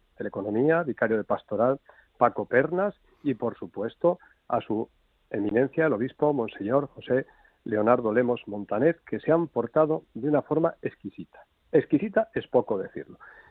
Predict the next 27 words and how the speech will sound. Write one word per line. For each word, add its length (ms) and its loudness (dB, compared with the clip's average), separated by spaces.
El 140 2
esfuerzo 360 4
ímprobo 420 4
que 100 2
ha 100 6
hecho 260 -4
y 100 -12
que 100 -4
han 80 -2
hecho 180 -10
Fernando 480 -4
y 100 -6
todas 300 2
las 100 -4
personas 380 -2
de 100 0
la 200 4
delegación 800 0
ha 200 4
sido 320 -6
patente 640 -2
para 180 -6
los 160 -8
que 100 -2
hemos 200 -2
estado 340 -8
allí. 140 -14